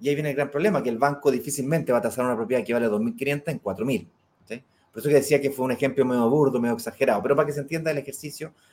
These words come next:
desde el punto de vista del financiamiento. El menor valor entre el valor de tasación del banco y el valor que te vende la propiedad. Al revés, lo mismo.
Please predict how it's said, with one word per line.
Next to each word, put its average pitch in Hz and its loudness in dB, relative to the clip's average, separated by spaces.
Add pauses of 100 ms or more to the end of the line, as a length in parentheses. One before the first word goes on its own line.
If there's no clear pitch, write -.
(120)
desde 107 -8
el 104 -8
punto 127 -4
de 117 2
vista 127 -4
del 110 0
financiamiento. 104 -6
El 101 -2
menor 131 6
valor 147 8
entre 135 0 (600)
el 107 -6
valor 117 4
de - -8
tasación 120 -4
del 190 0
banco 196 -2 (800)
y 120 -4
el 117 -4
valor 117 0
que 131 -2
te 117 2
vende 120 2
la 110 -2
propiedad. 92 -2
Al 175 8
revés, 226 10
lo 247 6
mismo. 135 0